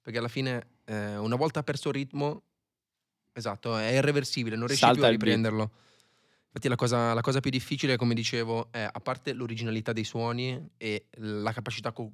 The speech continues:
Speaker 1: co-, con la quale riprodurre questi suoni, ma anche essere in grado di produrli per, per parecchio tempo con lo stesso ritmo.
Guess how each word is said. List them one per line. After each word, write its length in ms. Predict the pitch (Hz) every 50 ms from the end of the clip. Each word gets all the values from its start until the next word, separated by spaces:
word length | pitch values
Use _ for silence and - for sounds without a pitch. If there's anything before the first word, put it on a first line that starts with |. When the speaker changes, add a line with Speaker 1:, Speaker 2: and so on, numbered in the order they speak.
| - _
Speaker 1:
co-, 180 | - 117 110
con 120 | - - 113
la 80 | 113
quale 240 | 110 - 123 123 123 120
riprodurre 380 | 117 113 113 110 110 120 113
questi 260 | 110 - 110 - - 110
suoni, 420 | - - 113 117 120 127 127 123 - - - - - - - - - - - - - - - - - _
ma 140 | - 117 120
anche 440 | 127 120 - 139 135 131 131 131 - _ _ _ _ _ - _ _ _ _ _
essere 340 | _ 123 123 - - 135 120
in 80 | 120 123
grado 340 | 120 120 123 123 127 127 123
di 120 | 113 117
produrli 400 | 110 - 113 113 117 123 117 120
per, 560 | 117 117 120 113 110 110 110 110 107 107 107 107
per 120 | 101 117 110
parecchio 320 | - 123 120 117 - 123
tempo 300 | 113 127 117 120 110 120
con 80 | - 110
lo 60 | 104
stesso 260 | - - 117 - - 107
ritmo. 380 | 104 98 - 107 101 101 101